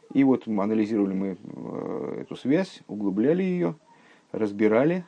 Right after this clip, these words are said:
Э, и какую вещь выяснили? Э, нашли места, где говорится о том, что, э, праведник, уходя из мира, на самом деле не вполне его покидает.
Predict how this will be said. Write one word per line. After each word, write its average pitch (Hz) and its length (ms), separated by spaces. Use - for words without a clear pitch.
Э, 110 560
и 151 880
какую 135 300
вещь 127 240
выяснили? 98 600
Э, 95 420
нашли 110 460
места, 135 440
где 135 200
говорится 131 500
о 123 40
том, 131 200
что, 117 320
э, 104 680
праведник, 107 500
уходя 123 420
из 113 180
мира, 139 380
на 107 140
самом 127 260
деле 123 240
не 117 560
вполне 127 340
его 110 160
покидает. 110 580